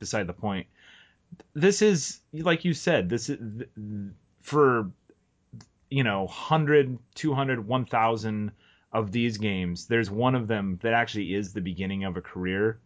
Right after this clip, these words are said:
of somebody who will make something that we all love or that we appreciate or something that contains something of true artistic merit in it.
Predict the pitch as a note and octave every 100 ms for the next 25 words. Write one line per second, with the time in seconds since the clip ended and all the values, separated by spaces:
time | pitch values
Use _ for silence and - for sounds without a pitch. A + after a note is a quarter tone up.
0 | _ G#2 G#2 - A2 G#2+ G#2 G#2 G#2+ F#2
1 | F2+ - G#2 F#2 F#2+ F2+ E2+ F2+ E2+ E2
2 | E2+ G2 - - G2 F#2+ F2+ F#2 F2 G#2+
3 | G2+ A2+ A2 G#2 F2+ G2 G2 F#2 F#2+ F2+
4 | G2+ F2+ G2+ F2 F#2 F2 D#2+ - _ _
5 | _ _ - - A#2+ A2 A2 A2 G2 A2
6 | G#2 G#2 F2+ F2+ G2 A#2 B2+ F2+